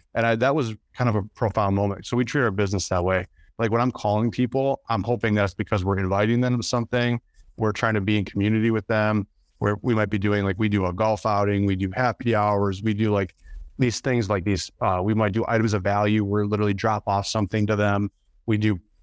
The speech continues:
birthday cards, handwritten notes. Like, we show them, and it's real because that's, like, we wanna be doing that stuff anyway. We wanna be in community,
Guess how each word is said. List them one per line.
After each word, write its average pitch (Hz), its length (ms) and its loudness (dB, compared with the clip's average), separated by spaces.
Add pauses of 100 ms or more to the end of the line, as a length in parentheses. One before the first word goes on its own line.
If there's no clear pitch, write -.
(120)
birthday 117 260 0
cards, 104 440 0
handwritten 113 420 -2
notes. 98 320 0
Like, 107 100 -2
we 127 140 2
show 117 420 -2
them, 92 480 -2
and 135 120 0
it's 156 200 -4
real 123 240 2
because 98 300 -2
that's, 113 280 -2 (800)
like, 90 160 2 (260)
we 139 120 0
wanna 127 320 0
be 123 100 0
doing 110 220 0
that 107 140 0
stuff - 240 -4
anyway. 107 360 0 (140)
We 104 80 0
wanna 110 260 2
be 110 160 2
in 104 60 -4
community, 127 540 0